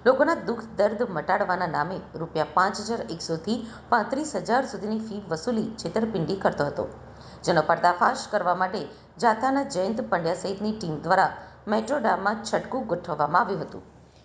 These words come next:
જ્યાં પતિ પત્નીના ઝઘડાની સમસ્યા દૂર કરવા ભુવાને બેઠક માટે બોલાવવામાં આવ્યો હતો અને રંગે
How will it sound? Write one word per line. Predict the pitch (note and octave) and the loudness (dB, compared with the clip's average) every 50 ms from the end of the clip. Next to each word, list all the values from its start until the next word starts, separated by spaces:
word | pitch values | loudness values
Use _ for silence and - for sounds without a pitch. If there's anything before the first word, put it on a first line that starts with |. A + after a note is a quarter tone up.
| - - | -14 -10
જ્યાં | D#3+ E3 E3 - | -8 -8 -6 -4
પતિ | F3 F3 C4 C4+ - - | -6 -4 -2 -2 0 0
પત્નીના | G#3 - G3+ G3 G3 G3 G3 G3 | -2 0 -2 -2 -2 -2 0 0
ઝઘડાની | F#3+ F#3+ F3 F3+ F#3+ G#3 G#3 - | 0 2 2 2 2 2 0 0
સમસ્યા | F#3+ F3+ E3+ - - F3 E3+ D3+ | -2 -2 -2 -2 -2 -2 -2 -2
દૂર | E3+ G3 G#3 - - | -2 -2 -2 0 0
કરવા | D#3+ D3 D#3 F3 F3 E3 | 0 0 0 -2 -4 -4
ભુવાને | - F3+ F3+ F3 G3+ A3 A3 A#3+ A#3+ - - D#3+ | -6 -6 -2 2 2 2 2 2 0 -2 -4 -4
બેઠક | D3+ - A3+ A3 - G#3 F3 | -2 -2 -4 -6 -4 -4 -6
માટે | D#3+ - G3 G#3 F#3 | -4 -4 -6 -6 -4
બોલાવવામાં | D#3+ D#3+ D3+ D3+ C#3 C3+ D3 F#3 G#3 E3 | -4 -4 -4 -2 -4 -2 0 0 0 0
આવ્યો | D3 E3 D#3+ | 0 -2 -2
હતો | D3 - A#3 C#4+ C#4+ - - - - - | 0 0 -2 -2 -2 -4 -12 -14 -6 -2
અને | E3 G#3 G#3+ F#3 | 2 2 4 4
રંગે | G#3 A3+ A3 A3 D4 | 4 2 2 0 0